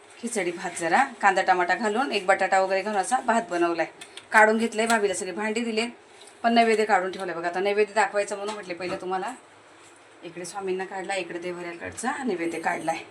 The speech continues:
आज कुठलीही रेसिपी घेतली नाही, का तर वेळच नव्हता. पूजापाठमध्ये भरपूर वेळ गेला, अजिबात वेळ नव्हता मला. अजून त्यांचं काम चाललंय बघा, किचनवर सगळं अजून गोंधळ आहे.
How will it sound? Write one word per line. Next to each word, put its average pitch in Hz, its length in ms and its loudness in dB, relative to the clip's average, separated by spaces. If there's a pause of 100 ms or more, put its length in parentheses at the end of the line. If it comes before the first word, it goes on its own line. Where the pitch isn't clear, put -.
(540)
आज 202 180 8
कुठलीही 240 380 0
रेसिपी 262 340 2
घेतली 240 280 2
नाही, 254 280 2 (380)
का 247 200 12
तर 277 100 6
वेळच 254 320 6
नव्हता. 190 260 2
पूजापाठमध्ये 226 680 4
भरपूर 247 340 -4
वेळ 226 220 2
गेला, 180 280 2 (140)
अजिबात 220 440 4
वेळ 196 260 -2
नव्हता 175 240 -2
मला. 170 220 -4 (680)
अजून 202 180 -4
त्यांचं 196 260 -6
काम 226 260 2
चाललंय 214 300 2
बघा, 185 160 -2
किचनवर 214 360 -4
सगळं 214 200 0
अजून 202 200 0
गोंधळ 170 300 -2
आहे. 156 100 -4